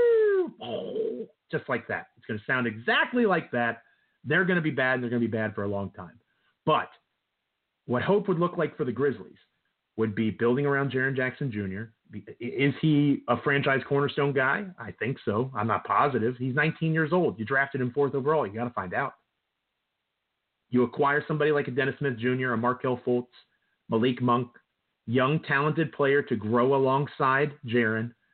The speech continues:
You acquire future draft assets to build this thing through the years, and you take on bad money, and you're gonna be bad. And at least you have a vision. At least there's a plan.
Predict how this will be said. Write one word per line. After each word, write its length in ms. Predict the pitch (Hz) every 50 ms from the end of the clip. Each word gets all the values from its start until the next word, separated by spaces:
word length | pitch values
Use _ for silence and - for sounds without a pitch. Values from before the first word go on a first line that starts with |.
| _ _ _ _
You 140 | 123 120 113
acquire 440 | 113 - 139 131 127 139 151 151 -
future 280 | - 147 147 - 180 160
draft 400 | 127 143 143 139 139 135 - 143
assets 400 | 135 123 120 - 135 127 120 - -
to 80 | 110
build 300 | 90 87 120 120 131 139
this 120 | 139 139 - -
thing 280 | - 139 143 151 156 151 - _ _
through 300 | - 107 110 123 143 156
the 100 | 151 180
years, 480 | 170 151 143 139 135 131 135 135 127 - - _ _ _ _ _ -
and 140 | 113 117
you 60 | 113 107
take 300 | - 147 143 151 - 165
on 180 | 160 160 160
bad 320 | - 165 156 160 165 151 135
money, 440 | 131 127 127 127 123 127 123 120 _ _ _ _ -
and 120 | 113 120
you're 120 | 113 107 104
gonna 240 | 101 123 123 123
be 140 | 120 123 123
bad. 300 | 117 107 92 - - - - _ _ _ _ _ _ _ _ _ _ _ _ _ _ _ _ _ -
And 120 | 131 127
at 120 | 123 - -
least 300 | 147 190 233 226 - -
you 100 | 208 175
have 200 | 151 180 180 175
a 60 | 160
vision. 500 | 127 113 143 143 131 107 110 95 85 - _ _ _ -
At 180 | 165 165 - -
least 180 | 156 160 - - -
there's 180 | 139 135 120
a 40 | 135
plan. 520 | - - - - 101 92 87 82 78 80